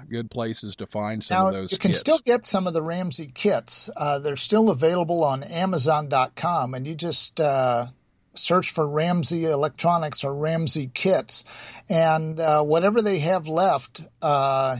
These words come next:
Speaker 2: is being sold on Amazon right now.
Speaker 1: Now, did you ever build the, um, the service monitor?
Speaker 2: Uh, no, I did not.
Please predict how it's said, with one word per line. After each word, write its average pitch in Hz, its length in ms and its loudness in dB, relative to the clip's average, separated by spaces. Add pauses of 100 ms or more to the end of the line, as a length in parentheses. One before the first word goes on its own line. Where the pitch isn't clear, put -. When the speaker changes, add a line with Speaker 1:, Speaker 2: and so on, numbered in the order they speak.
(140)
Speaker 2:
is 143 240 -4
being 160 260 -4
sold 160 320 2
on 147 160 0
Amazon 127 600 -2
right 127 240 -4
now. 117 240 -4 (800)
Speaker 1:
Now, 131 100 0
did 131 220 -2
you 190 140 0
ever 214 200 0
build 170 480 0
the, 127 320 0
um, 98 540 -4 (1400)
the 101 480 -4
service 151 500 -4
monitor? 165 520 0 (1120)
Speaker 2:
Uh, 143 280 0
no, 165 160 2
I 165 120 0
did 147 200 -6
not. 110 240 -2